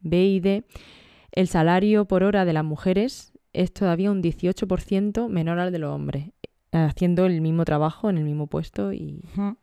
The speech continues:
Speaker 1: y todo.
Speaker 2: Sí, y luego otro de los problemas, además de esto del salario,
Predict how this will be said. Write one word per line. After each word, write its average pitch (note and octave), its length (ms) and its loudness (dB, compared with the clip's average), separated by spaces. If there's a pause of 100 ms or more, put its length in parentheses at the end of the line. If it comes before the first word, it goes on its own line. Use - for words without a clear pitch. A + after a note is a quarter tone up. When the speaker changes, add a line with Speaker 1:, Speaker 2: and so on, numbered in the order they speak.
(140)
Speaker 1:
y - 100 -14
todo. C#3 240 -12 (1160)
Speaker 2:
Sí, A3+ 280 2
y A3 120 2
luego A3 440 4
otro A3 260 2
de A3+ 200 6
los A3 180 4
problemas, G#3 400 -2
además F#3 300 2
de G#3 60 2
esto G#3 180 0
del G3 140 4
salario, F#3+ 720 2